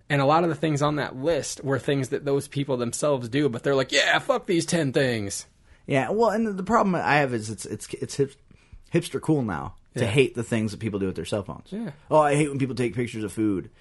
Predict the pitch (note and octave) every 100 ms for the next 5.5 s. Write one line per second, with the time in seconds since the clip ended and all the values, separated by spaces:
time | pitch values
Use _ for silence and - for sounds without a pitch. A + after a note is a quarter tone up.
0 | - - G3 G3 - C#4+ - - D4+ E4+
1 | B3 - - - G#3+ E4 C4+ G4+ C3+ -
2 | _ _ _ _ D3 D#3+ F#3 D#3+ G#3 A#3
3 | E3 - F3+ - G3 G3+ E3 F3+ G3+ F3+
4 | - B3+ D#3+ F#2+ C#3+ F3 E3+ G2 C#3 E3
5 | A#3 - F3 C3 A#2+